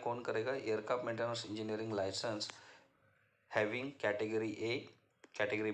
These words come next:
B one और category B three or an authorized person subject to meeting the requirements which is specified in the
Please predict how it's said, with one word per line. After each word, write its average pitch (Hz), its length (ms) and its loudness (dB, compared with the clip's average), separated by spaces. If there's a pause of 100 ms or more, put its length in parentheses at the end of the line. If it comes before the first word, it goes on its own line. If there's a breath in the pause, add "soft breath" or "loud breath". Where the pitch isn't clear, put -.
B 107 160 2
one 117 160 0 (400 loud breath)
और 139 240 2
category 113 380 0 (100)
B 113 100 0 (120)
three 104 180 -2 (160)
or 113 80 6 (300)
an 110 120 2 (140)
authorized 123 480 0
person 101 400 2
subject 104 400 -4
to 123 160 -4
meeting 104 320 -4
the 98 140 4
requirements 113 600 -2
which 107 180 -6
is - 120 -10
specified 110 640 -2
in 101 80 -2 (160)
the 117 100 -2